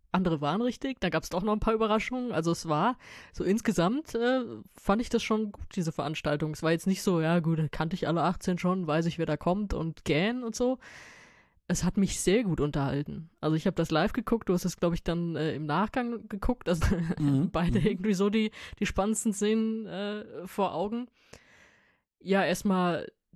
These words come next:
Speaker 1: das Wichtigste, Kano sind wieder dabei und Margaret Berger ist wieder dabei.
Speaker 2: Yeah.
Speaker 1: Yay! <laughs> Und, äh, das sind, glaub ich, au-, automatisch schon die Fan-Favorites. Äh, Kano müssen wir, glaub ich, nicht mehr vorstellen,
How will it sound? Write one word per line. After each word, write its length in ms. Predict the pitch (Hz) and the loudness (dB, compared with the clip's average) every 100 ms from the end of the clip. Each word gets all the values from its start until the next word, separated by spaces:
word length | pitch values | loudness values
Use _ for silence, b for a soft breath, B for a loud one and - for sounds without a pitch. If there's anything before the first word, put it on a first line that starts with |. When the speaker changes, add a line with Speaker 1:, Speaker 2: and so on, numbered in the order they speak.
| _ _ - | _ _ -4
Speaker 1:
das 180 | 170 | -2
Wichtigste, 720 | 170 220 220 - 220 214 208 - | 0 0 -2 2 2 2 -2 -6
Kano 300 | - 214 254 | 0 2 2
sind 180 | 233 220 | 0 0
wieder 160 | 226 214 | 0 0
dabei 480 | 202 185 170 208 - | 2 2 0 0 0
und 320 | 208 220 - | 0 -2 -4
Margaret 640 | 165 185 196 208 208 - | 0 0 2 -2 -4 -4
Berger 320 | 262 320 233 | -4 -2 -2
ist 180 | 156 - | -2 -6
wieder 80 | 156 | -4
dabei. 400 | - - - - - | -4 -6 -8 -10 -2
Speaker 2:
Yeah. 800 | 220 226 160 143 104 95 98 98 _ _ _ _ | 0 2 0 -2 -4 -6 -10 -16 _ _ _ _
Speaker 1:
Yay! 840 | 196 269 262 247 233 220 196 180 175 170 226 - | 0 0 2 0 0 -2 -2 -4 -2 -2 2 2
<laughs> 360 | 202 202 190 175 | 2 0 -2 -2
Und, 240 | 185 180 | -4 -4
äh, 240 | - 170 175 B - | -4 -2 -4 B -4
das 100 | 180 | 0
sind, 80 | 196 | 2
glaub 120 | 190 | 4
ich, 120 | 196 | 2
au-, 60 | - - 185 120 - 104 | 0 -8 -8 -8 -8 -2
automatisch 460 | 175 202 185 214 214 | 2 2 2 2 0
schon 100 | 190 | 0
die 60 | |
Fan-Favorites. 840 | - 208 240 165 156 160 220 - - B B B B B B B | 0 -2 0 -2 -2 -4 -4 -10 -12 B B B B B B B
Äh, 260 | - 175 165 | -4 -2 0
Kano 260 | 170 196 196 | 2 4 4
müssen 220 | 190 196 | 4 2
wir, 40 | |
glaub 160 | 185 160 | 2 0
ich, 60 | 180 | 2
nicht 140 | 196 | 2
mehr 140 | 196 | 2
vorstellen, 600 | 190 196 - 196 196 190 | 4 2 2 0 0 -2